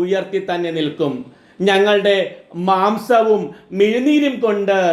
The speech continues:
തീർത്തെടുത്തതാണ് തഴംപുറ്റ സ്വേദസുഗന്ധിയായ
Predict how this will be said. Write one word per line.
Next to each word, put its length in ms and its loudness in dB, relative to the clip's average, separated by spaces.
തീർത്തെടുത്തതാണ് 1120 0
തഴംപുറ്റ 680 -2
സ്വേദസുഗന്ധിയായ 1160 0